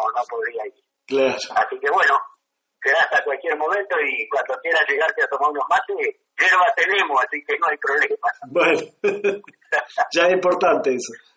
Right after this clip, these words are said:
Speaker 2: Bueno, un abrazo.
Speaker 1: Sí, importantísimo, importantísimo.
Speaker 2: <laughs> Un abrazo, que siga bien.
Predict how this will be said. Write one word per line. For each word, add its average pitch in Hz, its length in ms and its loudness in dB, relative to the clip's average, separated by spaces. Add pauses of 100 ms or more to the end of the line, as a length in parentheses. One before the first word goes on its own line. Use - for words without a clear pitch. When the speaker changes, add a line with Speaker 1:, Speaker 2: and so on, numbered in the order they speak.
(200)
Speaker 2:
Bueno, 180 300 4
un 160 100 4
abrazo. 202 380 4
Speaker 1:
Sí, 147 80 4
importantísimo, - 960 -2 (240)
importantísimo. 214 460 2 (280)
Speaker 2:
<laughs> 175 60 -4
Un 180 100 2
abrazo, 180 420 4
que 160 100 2
siga 170 280 4
bien. 151 240 0